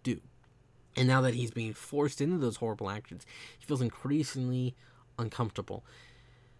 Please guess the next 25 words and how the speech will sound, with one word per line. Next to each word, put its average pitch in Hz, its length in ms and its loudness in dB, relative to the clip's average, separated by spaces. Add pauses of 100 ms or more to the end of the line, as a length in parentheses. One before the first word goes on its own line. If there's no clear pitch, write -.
(360)
This - 180 0
uniform 127 360 2
just - 200 -6
doesn't 107 280 -2
fit 156 220 -6
him. 98 200 -4 (1080)
Maybe 175 220 2
he 143 160 0
needs 131 220 0
a 101 40 -6
different - 420 -6
uniform. - 520 -12 (280)
Maybe 165 360 -2
he 135 120 0
needs 117 360 0
a 110 100 -2
uniform 107 760 -2 (680)
that - 80 -10
fits - 260 -4
who 120 140 -2
he 120 320 -2
is 107 180 -2
as 104 120 -8
a 139 60 -14
person. 139 540 -6